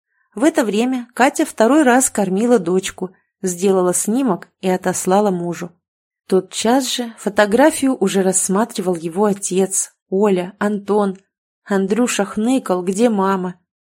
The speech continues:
Он впервые ночевал не дома, мамы не было. Серёжа взял его на руки, успокоил.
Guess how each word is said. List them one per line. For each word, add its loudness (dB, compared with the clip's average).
Он 0
впервые 2
ночевал 0
не 0
дома, 0
мамы 2
не 0
было. -4
Серёжа 2
взял 2
его 0
на 0
руки, -6
успокоил. -2